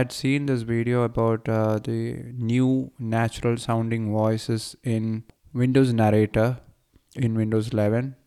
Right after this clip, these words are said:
so I wanted to test it out. But, uh, I never knew that updating to Windows eleven would be a Herculean task. Never going to do that. I might do a clean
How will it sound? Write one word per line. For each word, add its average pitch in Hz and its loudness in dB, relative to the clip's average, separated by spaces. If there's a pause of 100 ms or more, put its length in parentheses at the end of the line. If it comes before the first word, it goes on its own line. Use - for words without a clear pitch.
so - -4
I 107 2
wanted 110 0
to - -10
test 107 -2
it 107 2
out. 120 -4 (160)
But, 113 -2
uh, 104 0 (420)
I 117 0 (140)
never 107 0 (120)
knew 107 -2 (380)
that 101 -2 (160)
updating 110 -2
to 104 -2
Windows 104 -2
eleven 107 -2
would 101 -6
be 101 -2 (140)
a - -2 (220)
Herculean 117 -2
task. 98 -6 (300)
Never 117 4
going 117 4
to 104 -6
do 117 0
that. 107 -2 (240)
I 110 2 (100)
might 117 0
do 147 2
a 131 0
clean 139 0